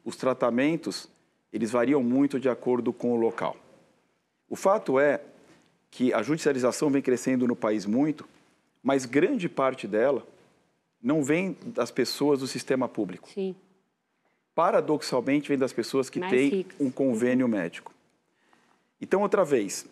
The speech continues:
Speaker 1: a minha impressão é que o país vai ter que criar uma ordem, porque a Anvisa é um órgão fantástico, mas ela fala, "é bom ou não é bom? O estudo suporta ou não o uso da medicação?" Mas depois,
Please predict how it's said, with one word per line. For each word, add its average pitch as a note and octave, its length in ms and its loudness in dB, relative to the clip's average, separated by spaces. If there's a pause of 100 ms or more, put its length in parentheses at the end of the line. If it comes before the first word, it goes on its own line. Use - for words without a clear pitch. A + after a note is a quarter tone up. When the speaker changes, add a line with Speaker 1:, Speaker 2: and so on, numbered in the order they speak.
(600)
Speaker 1:
a A2 60 -4
minha C#3+ 220 2
impressão D#3+ 480 0
é D3 40 0
que D3+ 80 -6
o - 20 -4
país C#3 240 0
vai D3+ 80 2
ter D3 180 -2
que - 60 -14
criar B2 420 2 (340)
uma A2+ 240 0
ordem, D3+ 520 2 (440)
porque D#3+ 160 0
a E3+ 60 6
Anvisa C#3 640 0
é A2+ 80 0
um A#2+ 100 0
órgão D#3 240 2
fantástico, C3 540 -2
mas A2 120 -2
ela B2 180 2
fala, A#2+ 420 0 (460)
"é A#2+ 100 2
bom D#3 420 2 (480)
ou C3 120 0
não C#3+ 200 2
é C#3+ 60 2
bom? A2+ 280 0 (320)
O A#2+ 80 -2
estudo D3+ 400 0
suporta C#3+ 600 0
ou C3 40 2
não B2+ 120 0
o C3+ 40 2
uso C3 120 0
da C3+ 80 2
medicação?" B2+ 640 -2 (960)
Mas C3 140 0
depois, F3 640 2